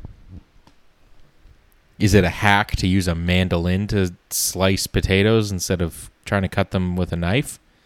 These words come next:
I wouldn't say so. But maybe using, uh, fuck, you know? Sometimes,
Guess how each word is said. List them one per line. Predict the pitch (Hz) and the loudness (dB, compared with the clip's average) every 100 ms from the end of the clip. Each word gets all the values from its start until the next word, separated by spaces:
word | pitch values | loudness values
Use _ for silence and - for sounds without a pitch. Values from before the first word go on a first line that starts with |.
| _ _ _ _ _ _ _ - | _ _ _ _ _ _ _ 2
I | |
wouldn't | 127 92 - | 4 4 2
say | 101 127 | 2 4
so. | - 78 - - - _ _ _ _ _ _ _ _ _ _ _ _ _ _ _ _ | 2 -2 -4 -10 -20 _ _ _ _ _ _ _ _ _ _ _ _ _ _ _ _
But | - 90 82 92 | 0 2 0 0
maybe | 90 87 87 87 80 - _ _ _ _ _ _ _ _ _ - | 0 0 0 -2 -4 -12 _ _ _ _ _ _ _ _ _ -12
using, | 87 87 - 90 82 82 | -8 -6 -6 -6 -6 -8
uh, | 82 82 82 80 76 - - _ _ _ _ _ _ _ _ _ _ _ _ _ _ _ _ _ _ _ _ _ _ _ _ | -6 -6 -6 -6 -10 -18 -20 _ _ _ _ _ _ _ _ _ _ _ _ _ _ _ _ _ _ _ _ _ _ _ _
fuck, | - - - - - _ _ _ - | -20 -16 -16 -18 -20 _ _ _ -8
you | 87 | -4
know? | 87 90 - _ _ _ _ _ _ _ _ _ _ _ _ _ _ - | -4 -6 -12 _ _ _ _ _ _ _ _ _ _ _ _ _ _ -8
Sometimes, | - 113 120 123 127 135 - - | -2 -2 0 0 0 -6 -8 -10